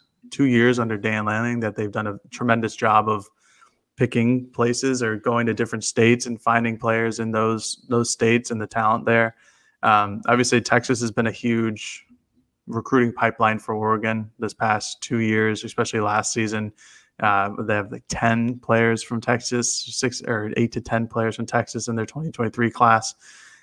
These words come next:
Um, but you already look at this year's class, they've already jumped into Texas, obviously California and Arizona, but they've gotten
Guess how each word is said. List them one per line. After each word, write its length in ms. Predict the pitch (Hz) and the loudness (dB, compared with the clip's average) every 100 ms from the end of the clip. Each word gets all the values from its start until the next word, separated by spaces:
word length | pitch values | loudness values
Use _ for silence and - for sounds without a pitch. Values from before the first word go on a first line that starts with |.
| _ | _
Um, 340 | 110 107 104 - | 4 4 0 0
but 120 | 110 | 6
you 100 | 131 | 8
already 160 | 147 147 | 10 8
look 160 | 131 | 8
at 80 | 117 | 6
this 180 | 120 117 | 6 4
year's 160 | 131 117 | 2 4
class, 340 | 123 120 117 | 4 4 4
they've 140 | 120 110 | 2 4
already 200 | 113 110 | 4 4
jumped 260 | 110 107 | 0 0
into 200 | 113 110 | -2 -2
Texas, 640 | 107 117 - - 110 104 - - - _ - | 0 0 0 0 0 0 -8 -16 -20 _ 2
obviously 400 | 113 110 - 117 | 4 4 0 2
California 560 | 117 110 - 117 110 | 4 4 4 2 2
and 80 | 110 | 0
Arizona, 480 | 107 107 104 107 107 | 0 0 0 0 0
but 200 | 104 - | -2 -4
they've 160 | 69 - | -4 2
gotten 360 | 113 95 - | 2 2 -2